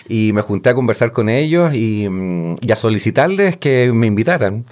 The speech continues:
<laughs> Así que golpeé la, <laughs> sí,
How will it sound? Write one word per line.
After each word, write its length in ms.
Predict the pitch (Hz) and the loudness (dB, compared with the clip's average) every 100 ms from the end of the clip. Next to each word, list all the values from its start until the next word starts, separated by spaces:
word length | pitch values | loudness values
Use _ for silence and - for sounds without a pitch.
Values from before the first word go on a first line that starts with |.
| - | -2
<laughs> 920 | 202 - 202 - 202 - 277 - 170 269 | 2 4 2 2 2 4 2 2 0 2
Así 380 | 110 220 165 | 2 2 0
que 160 | 139 131 | 2 4
golpeé 420 | 120 113 - 156 | 4 2 4 4
la, 460 | 147 127 123 117 123 - 165 - 165 | 6 6 6 6 4 4 4 4 2
<laughs> 20 | - | 2
sí, 280 | 147 139 | 0 0